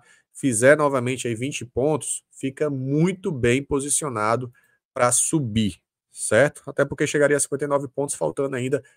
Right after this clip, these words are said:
três partidas, né? O Ceará estaria muito na briga pelo acesso. Então, cara, é manter o que o Léo Condé tá fazendo.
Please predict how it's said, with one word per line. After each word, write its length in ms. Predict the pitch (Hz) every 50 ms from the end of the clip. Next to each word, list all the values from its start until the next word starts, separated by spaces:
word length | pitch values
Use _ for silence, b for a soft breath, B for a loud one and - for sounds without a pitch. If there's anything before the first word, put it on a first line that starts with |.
| b b b _
três 240 | - 147 143 139 -
partidas, 720 | - 147 135 - - - - 147 143 135 117 98 87 110
né? 140 | 107 110
O 40 | 113 - B B B B B B B -
Ceará 260 | - 110 107 113 120
estaria 380 | 120 - - 120 120 123 123
muito 380 | 123 127 123 123 131 139 - 139
na 140 | 143 143 143
briga 320 | 131 123 117 113 120 120
pelo 220 | 120 - 123 127 123
acesso. 520 | 117 - - - 98 90 87 - - - b b b b b b b b
Então, 340 | 135 131 123 - 175 196 190
cara, 400 | - 139 110 92 87 - - - _ _ -
é 340 | - 131 139 143 143 - - _ _ _ _ _ _ _ _ _ _ _ _ _ _ _ _ _ -
manter 720 | 156 170 208 226 196 - _ - 180 202 220 214 202 - _ _
o 80 | 165 160
que 120 | - 185
o 40 | 175
Léo 140 | 170 170 175
Condé 240 | - 160 143 143 147
tá 120 | 156 151
fazendo. 460 | - - 160 143 120 110 101 98 107